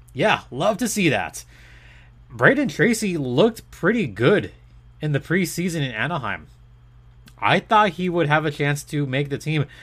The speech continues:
but some other veteran guys in Anaheim, I guess, pushed him out.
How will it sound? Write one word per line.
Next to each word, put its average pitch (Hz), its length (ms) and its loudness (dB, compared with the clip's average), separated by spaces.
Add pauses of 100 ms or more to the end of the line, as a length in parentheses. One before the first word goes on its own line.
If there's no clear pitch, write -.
(420)
but 131 240 2
some 147 260 -2
other 143 260 0
veteran 123 380 0
guys 117 200 0
in 117 120 -8
Anaheim, 107 580 -6 (840)
I 123 120 2
guess, 120 260 -4
pushed - 420 -2
him 117 160 -4
out. 85 240 -4